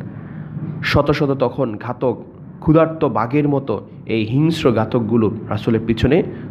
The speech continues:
দৌড় দিলেন রাসূলকে হত্যা করার জন্য। বদর, উহুদ, আহজাব, যেটাকে আমরা খন্দকের যুদ্ধ বলি, এই যুদ্ধে মক্কার বাসিন্দারা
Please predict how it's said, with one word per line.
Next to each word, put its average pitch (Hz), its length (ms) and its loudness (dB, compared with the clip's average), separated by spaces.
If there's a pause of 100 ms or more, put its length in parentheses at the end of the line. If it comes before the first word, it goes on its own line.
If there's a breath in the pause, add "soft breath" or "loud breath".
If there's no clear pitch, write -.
(100)
দৌড় 117 280 4
দিলেন 101 240 2
রাসূলকে 104 340 0
হত্যা 135 240 2
করার 104 220 0
জন্য। 95 300 -8 (1400 loud breath)
বদর, 135 480 4 (300)
উহুদ, 143 540 4 (380)
আহজাব, 127 680 2 (180)
যেটাকে 123 260 2
আমরা 120 180 2
খন্দকের 139 460 4
যুদ্ধ 110 220 0
বলি, 104 360 2 (120)
এই 135 180 6
যুদ্ধে 147 360 4
মক্কার 110 440 0
বাসিন্দারা 110 640 2